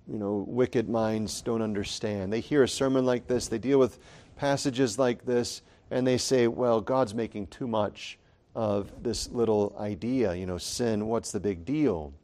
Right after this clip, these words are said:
But when the Spirit opens one's eyes to see the wickedness, the vileness of their sin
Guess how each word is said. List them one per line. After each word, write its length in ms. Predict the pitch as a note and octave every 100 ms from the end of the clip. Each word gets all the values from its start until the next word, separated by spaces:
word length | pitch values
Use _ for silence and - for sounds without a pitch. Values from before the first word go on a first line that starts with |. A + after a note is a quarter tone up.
| _ _ _ _ _ _ _ - _
But 300 | - D3 C#3
when 400 | C#3 D#3+ G3 F#3+
the 80 | D#3
Spirit 420 | - - D#3 C3+
opens 380 | C#3+ D3+ C3+ G#2+
one's 260 | A#2 A2
eyes 720 | G2+ A#2 A#2 E2+ F2 F#2+ - - _ _
to 120 | -
see 400 | F2+ - C#3 B2+
the 200 | A2+ G#2
wickedness, 800 | G2 A#2 C3+ D3 C3+ A#2 F#2+ -
the 140 | - G2+
vileness 800 | F2+ A2 B2 C3+ B2+ A2 F#2+ -
of 220 | A2+ F#2+
their 160 | G#2+ G2
sin 600 | - A2 F#2+ D#2+ D2+